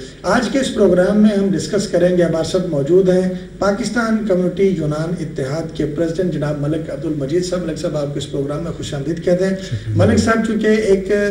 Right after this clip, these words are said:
Speaker 1: تقریباً دو ماہ کا عرصہ پاکستان چھٹیاں گزارنے کے بعد اب واپس آئے ہیں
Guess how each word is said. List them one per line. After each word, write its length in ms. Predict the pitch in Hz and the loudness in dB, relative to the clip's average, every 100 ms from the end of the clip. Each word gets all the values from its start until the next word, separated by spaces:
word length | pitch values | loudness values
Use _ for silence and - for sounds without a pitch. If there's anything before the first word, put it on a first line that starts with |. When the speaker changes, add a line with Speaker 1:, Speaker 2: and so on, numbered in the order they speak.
| - - | -4 -8
Speaker 1:
تقریباً 440 | - 190 196 190 | -2 4 4 6
دو 120 | 175 180 | 6 6
ماہ 140 | 175 | 4
کا 120 | 175 | 2
عرصہ 160 | 170 180 160 | 2 2 2
پاکستان 420 | 156 143 165 165 | 0 -2 -4 -4
چھٹیاں 280 | 160 175 160 | -4 -2 0
گزارنے 300 | 147 147 156 | 0 0 -2
کے 80 | 156 | -2
بعد 200 | 151 151 | 0 0
اب 120 | 143 | -2
واپس 300 | 135 165 - | -2 -4 -2
آئے 180 | 214 196 | 2 2
ہیں 200 | 160 | 2